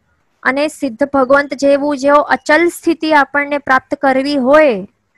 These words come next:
completely સ્થિર કે અચલ સ્થિતિ, તો આપણને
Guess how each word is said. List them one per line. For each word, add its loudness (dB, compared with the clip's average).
completely -2
સ્થિર -2
કે -4
અચલ -4
સ્થિતિ, -8
તો 2
આપણને 0